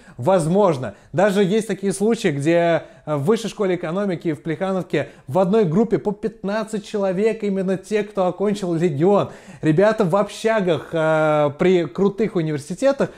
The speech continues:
живут комнатами только тех людей, кто закончил Легион или Эбонит или другие курсы наших преподавателей. Поверь мне, все возможно.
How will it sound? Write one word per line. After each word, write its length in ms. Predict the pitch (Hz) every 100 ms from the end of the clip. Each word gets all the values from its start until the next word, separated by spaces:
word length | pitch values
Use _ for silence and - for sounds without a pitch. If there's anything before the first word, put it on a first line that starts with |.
| -
живут 400 | 143 147 220 233
комнатами 800 | - - 269 233 190 180 147 135 - -
только 240 | 208 202 214
тех 260 | 214 226
людей, 300 | 180 170 247
кто 180 | 254 190
закончил 560 | 170 180 214 208 190 143 - -
Легион 560 | 151 147 233 254 233
или 200 | 190 175 165
Эбонит 540 | 156 180 202 240 208
или 160 | 180 170
другие 360 | 160 185 214 196
курсы 320 | 247 247 175
наших 360 | 160 185 180
преподавателей. 960 | - 151 143 147 151 170 147 127 98 - _ -
Поверь 300 | 151 220 226
мне, 240 | 185 117 -
все 200 | - 202
возможно. 640 | 196 160 170 147 110 87